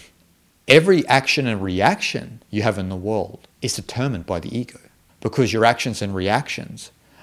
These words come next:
are according to your conditioning. Does that mean you wouldn't react or act from the original face? No, that's not what I'm saying. Because from that place, from the original face,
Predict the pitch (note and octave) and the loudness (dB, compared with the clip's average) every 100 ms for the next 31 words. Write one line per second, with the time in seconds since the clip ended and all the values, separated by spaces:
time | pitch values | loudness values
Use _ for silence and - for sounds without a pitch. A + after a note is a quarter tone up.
0 | - A2 A2 - C#3 B2 G#2+ G#2 F#2+ F2+ | 0 2 2 4 4 4 -2 -4 -4 -6
1 | F2+ F2 A#2+ - F2 - - _ _ _ | -6 -6 -6 -8 -14 -18 -20 _ _ _
2 | _ _ _ - A2 A#2+ A2+ B2 G#2+ F2 | _ _ _ -2 2 2 2 0 0 0
3 | A2 C#3 - A#2+ G#2+ B2+ - - A#2 A2+ | 2 0 0 2 4 2 -2 -2 -2 2
4 | A#2 - - _ _ _ - A#2+ A#2 A2 | 0 -2 -8 _ _ _ 0 2 4 2
5 | G#2+ A2 G2 B2+ E3+ G2 F#2+ - G2+ G#2 | 0 -4 -2 -2 -2 -4 -4 -4 -4 -2
6 | G2 G2 C#3+ F#3 - _ _ - A2+ - | -4 -4 -6 -6 -10 _ _ -4 0 4
7 | B2+ - B2 G2+ B2+ G#3+ - G2+ - G#2 | 4 4 2 6 6 6 2 -2 -2 -4
8 | F#2 F#2 F#3 A3 - - - - | -2 0 0 -4 -4 -6 -6 -12